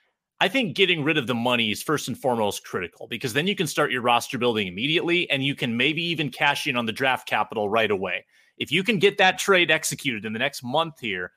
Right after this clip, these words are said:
go into free agency, knowing you can spend and the draft with an extra pick, that's great. Also, you'd solve your cornerback problem 'cause you have one. There is a significant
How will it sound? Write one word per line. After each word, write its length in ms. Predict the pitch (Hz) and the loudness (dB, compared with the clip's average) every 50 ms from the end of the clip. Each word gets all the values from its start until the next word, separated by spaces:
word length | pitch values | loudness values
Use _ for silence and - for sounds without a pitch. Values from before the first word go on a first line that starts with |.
| _ _ _ _ | _ _ _ _
go 140 | - 123 151 | -6 -4 -4
into 140 | 180 185 180 | -4 -4 -6
free 240 | - 185 185 170 | -4 -4 -2 0
agency, 520 | 170 165 165 127 143 131 107 - - 113 104 | 0 0 0 -2 -4 -8 -8 -6 -6 -6 -6
knowing 400 | 104 101 107 120 139 170 190 190 | -6 -4 -4 -4 -4 -2 -2 -2
you 140 | 185 190 185 | -2 -2 -4
can 140 | 202 190 | -4 -6
spend 420 | 156 - - - 156 156 156 160 151 | -8 -8 -4 0 0 0 0 -2 -4
and 180 | - 139 131 | -6 -6 -6
the 60 | 117 107 | -8 -12
draft 460 | - - 120 131 143 151 151 - - | -10 -4 -2 0 0 0 0 -2 -10
with 100 | 147 123 | -10 -6
an 80 | 147 | -4
extra 320 | 139 135 131 - - 143 - | -4 -4 -4 -6 -10 -12 -10
pick, 320 | - - 135 120 - _ _ _ _ _ _ | -4 -2 -2 -2 -2 _ _ _ _ _ _
that's 220 | - 123 127 123 - | -2 -2 -2 -2 -6
great. 300 | - - 127 101 87 - _ _ _ _ _ 147 - _ _ _ _ | -8 -6 -6 -6 -6 -8 _ _ _ _ _ -20 -20 _ _ _ _
Also, 360 | - 170 226 240 - - 220 190 | 2 4 4 4 4 2 2 2
you'd 220 | 175 165 170 139 | 2 0 -2 -2
solve 460 | - - 196 175 170 170 160 139 - - _ _ | -2 0 2 4 4 4 2 0 -2 -12 _ _
your 180 | - 123 127 120 | -10 -8 -8 -8
cornerback 540 | - - 185 208 208 165 120 123 113 101 - _ _ _ | -6 -2 -2 0 0 0 0 2 0 0 -2 _ _ _
problem 480 | - - 135 104 101 95 107 107 113 107 | -4 -2 -2 -2 0 -2 -4 -6 -4 -4
'cause 180 | - 127 - | -6 -6 -4
you 100 | 185 185 | -6 -6
have 340 | - - - 175 185 170 113 | -6 -2 0 0 0 0 0
one. 220 | 95 90 87 87 - _ | -6 -12 -16 -16 -20 _
There 160 | 104 139 165 175 | -4 -2 -2 0
is 100 | 147 160 | 0 0
a 80 | 151 | -2
significant 800 | 127 - - 143 101 110 139 180 196 190 165 143 - 135 117 - | -2 -2 -6 -8 -8 -4 -2 -2 -2 -2 -2 -2 -2 -4 -4 -4